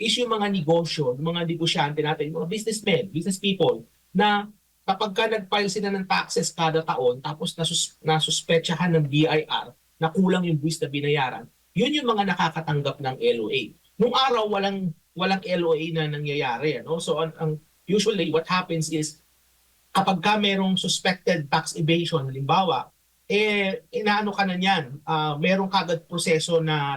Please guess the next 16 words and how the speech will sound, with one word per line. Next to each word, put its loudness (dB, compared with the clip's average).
laba-, -2
na 0
hindi 0
L 2
O -2
A -4
yung -4
proseso, -2
iba. 0
Matagal, 2
Jade, -2
matagal -2
yung -2
pangungulekta -2
ng -6
buwis, 0